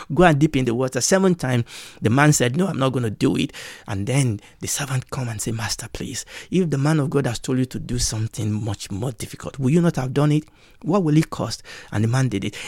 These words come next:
Again, look at that story. All the character in that story, their sexuality was very, very important in the unfolding of that story. You know this. What I'm saying is that the way we play out our role in life is colored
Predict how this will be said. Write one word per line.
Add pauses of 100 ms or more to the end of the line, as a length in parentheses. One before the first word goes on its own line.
Again,
look
at
that
story. (760)
All
the
character
in
that
story, (100)
their
sexuality
was
very,
very
important (420)
in
the
unfolding
of
that
story.
You
know
this.
What
I'm
saying
is
that
the
way
we
play
out
our
role
in
life
is
colored